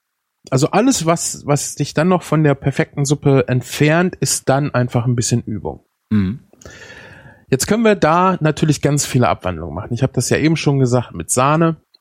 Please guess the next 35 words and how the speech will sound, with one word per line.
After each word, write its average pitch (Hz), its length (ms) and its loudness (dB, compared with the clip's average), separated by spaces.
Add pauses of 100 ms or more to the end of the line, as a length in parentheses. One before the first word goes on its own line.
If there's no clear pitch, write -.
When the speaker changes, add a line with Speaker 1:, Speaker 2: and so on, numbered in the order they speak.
(120)
Speaker 1:
indem 113 260 -2
ich 90 100 -10
eine 64 100 -10
Cremesuppe 147 760 0
mache. 135 420 0 (880)
Äh, 120 200 0
typischerweise 120 720 0
halt 104 180 -2
auch 90 200 -4
bei - 100 -8
Brokkoli 110 760 0 (800)
oder, 107 600 4
äh, 71 140 -2 (100)
ich 120 120 -2
mache 131 180 2
das 123 180 0
auch 117 120 2
sehr 117 200 0
gerne 107 300 0
bei 151 180 0
Kürbissuppe, 113 1200 0
eine 127 140 -2
schöne 165 340 2
Möhrensuppe. 120 1080 2 (120)
Kannst 139 300 -2
du 139 80 -2
auch 139 260 0
alles 165 300 2
überall 139 260 0
ein 123 80 -2
bisschen 113 280 -4
Sahne 143 300 0
mit 131 220 -2
dran 120 160 0
machen. 120 340 -2